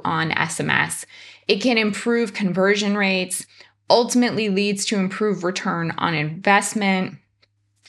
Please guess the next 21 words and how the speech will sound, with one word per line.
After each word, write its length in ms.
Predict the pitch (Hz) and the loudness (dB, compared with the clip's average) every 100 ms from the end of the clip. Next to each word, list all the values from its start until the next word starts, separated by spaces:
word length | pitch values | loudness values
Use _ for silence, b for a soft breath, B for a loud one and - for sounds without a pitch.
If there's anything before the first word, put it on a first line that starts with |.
| - | -2
And 160 | 220 | 2
there 100 | 208 | 4
are 140 | 208 196 | 4 4
lots 480 | 214 214 196 202 | 6 6 6 2
of 120 | 247 196 | -4 0
ways 300 | 196 208 190 | 0 0 0
you 80 | |
can 280 | 196 202 180 | 0 0 0
do 260 | 180 180 185 | 0 0 2
this 400 | 269 370 370 - B B B B | 2 2 0 -8 B B B B
without 380 | 247 269 262 226 | 4 6 6 4
necessarily 580 | 269 254 247 240 220 226 | 0 0 0 2 2 0
sending, 560 | - 202 196 196 202 | 2 2 4 4 4
like, 220 | 196 180 180 | 2 0 0
regular 540 | 180 180 185 185 165 | 2 2 2 2 2
campaigns 960 | 151 - 185 160 143 180 170 170 196 196 | 0 0 0 0 -2 -2 0 2 0 0
if 160 | 190 196 | -2 0
you're 120 | 170 | 0
nervous 460 | 165 151 151 165 - | 0 0 0 -2 -4
about 360 | - - - | -2 -2 -2
that. 300 | - - - | -4 -4 -6